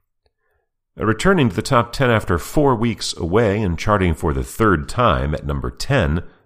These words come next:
The Crew by Thomas Singh, published by Cosmos, with fourteen thousand twenty. Again, that's one hundred forty more than Everdell. It's about nineteen hundred fewer than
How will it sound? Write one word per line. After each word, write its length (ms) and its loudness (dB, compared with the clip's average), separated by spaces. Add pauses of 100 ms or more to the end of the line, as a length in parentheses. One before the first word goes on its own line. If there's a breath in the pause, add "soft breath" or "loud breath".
(160 soft breath)
The 220 -4
Crew 600 -2 (340 loud breath)
by 320 -4
Thomas 380 -2
Singh, 460 -2 (240 soft breath)
published 460 0
by 180 -10
Cosmos, 680 -2
with 280 -6
fourteen 540 -2
thousand 540 -8 (100)
twenty. 500 -4
Again, 300 -6
that's 260 -12 (260 soft breath)
one 280 0
hundred 300 -4
forty 360 -2
more 200 0
than 140 -4
Everdell. 600 -2 (180 loud breath)
It's 120 -8
about 260 0
nineteen 720 -2
hundred 600 -6 (720 soft breath)
fewer 720 0
than 380 -8